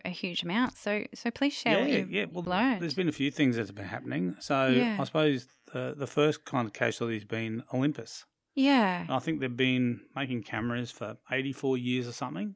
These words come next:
Speaker 1: Yeah, yeah. One of my first cameras was actually an Olympus.
Speaker 2: Yeah, so,
Speaker 1: Yeah.
Speaker 2: so they've been struggling apparently for about the last three years.
Speaker 1: Yeah, right.
Speaker 2: And, you know, at the end of this year, apparently that's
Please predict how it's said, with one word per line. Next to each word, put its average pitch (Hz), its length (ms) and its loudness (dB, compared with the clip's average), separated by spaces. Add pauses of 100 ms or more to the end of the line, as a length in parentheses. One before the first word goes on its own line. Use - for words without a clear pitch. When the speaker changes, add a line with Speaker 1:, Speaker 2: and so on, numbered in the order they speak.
Speaker 1:
Yeah, 208 340 2
yeah. 220 260 4
One 220 140 2
of 226 80 4
my 220 80 6
first 175 280 -4
cameras 190 320 -4
was 190 120 -8
actually - 320 -6
an 180 100 -4
Olympus. 175 460 -6
Speaker 2:
Yeah, 180 340 2
so, 247 60 2
Speaker 1:
Yeah. 226 280 2
Speaker 2:
so 170 200 -12
they've 170 160 2
been 202 140 2
struggling 131 420 0
apparently 117 440 -4
for 120 100 -10
about 113 220 -6
the 117 60 -8
last 110 280 -4
three 123 240 -4
years. 120 500 -8
Speaker 1:
Yeah, 226 320 0
right. 220 380 -6
Speaker 2:
And, 127 540 0 (600)
you - 60 -20
know, 131 80 -8
at 127 80 -8
the 123 80 -6
end 127 100 -6
of 127 60 -10
this 127 200 -10
year, 127 120 -4
apparently 120 400 -10
that's - 400 -12